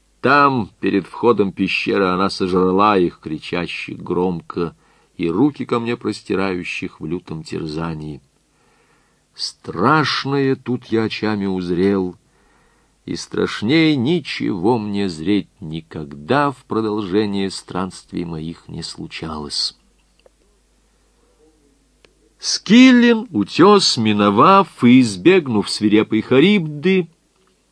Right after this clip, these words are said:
прибыли к острову мы, наконец, светоносного бога. Там, на зеленых равнинах, быки криворогие мирно с множеством тучных баранов паслись,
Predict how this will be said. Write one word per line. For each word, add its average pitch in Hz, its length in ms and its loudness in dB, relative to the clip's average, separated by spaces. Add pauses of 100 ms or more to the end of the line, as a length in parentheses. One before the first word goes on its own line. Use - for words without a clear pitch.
(360)
прибыли 202 640 4
к - 140 -14
острову 147 640 2
мы, 127 200 0
наконец, 110 600 -2
светоносного 95 1080 -4
бога. 80 640 -6 (920)
Там, 170 460 4
на 165 120 4
зеленых 160 580 4
равнинах, 165 640 4
быки 185 640 0
криворогие 123 880 4
мирно 131 600 4
с - 140 -4
множеством 139 880 0
тучных 139 560 -2
баранов 113 800 2
паслись, 101 800 -2